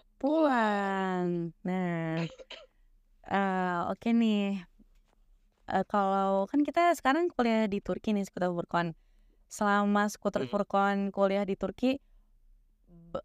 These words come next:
Speaker 1: eh, sering gak sih kayak homesick gitu? Kayak, "Ya Allah, pengen pulang nih, ya Allah. Kenapa nggak kuliah di Indo aja, jauh nih dari orang tua, jauh nih dari, dari temen-temen," kayak gitu. Pernah nggak sih, Skuter Furkon? Apa sering?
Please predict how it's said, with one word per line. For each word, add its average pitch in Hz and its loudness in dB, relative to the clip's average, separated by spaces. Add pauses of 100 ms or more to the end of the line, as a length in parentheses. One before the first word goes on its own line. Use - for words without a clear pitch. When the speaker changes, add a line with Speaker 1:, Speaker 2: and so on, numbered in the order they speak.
Speaker 1:
eh, 202 0
sering 262 0
gak 190 0
sih 254 -4
kayak 185 0
homesick 185 -4
gitu? 196 -4
Kayak, 185 0
"Ya 185 0
Allah, 180 0
pengen 175 -4
pulang 190 0
nih, 202 -2
ya 190 -2
Allah. 180 -2 (400)
Kenapa 208 2
nggak 196 -2
kuliah 185 4
di 185 -2
Indo 180 0
aja, 190 0
jauh 180 -2
nih 202 0
dari 185 0
orang 180 -2
tua, 185 -2
jauh 180 -2
nih 196 0
dari, 175 -2
dari 175 -2
temen-temen," 180 -2
kayak 170 -4
gitu. 175 -6 (240)
Pernah 220 4
nggak 180 0
sih, 190 -4
Skuter 190 -6
Furkon? 196 -8 (240)
Apa - -4
sering? 180 -4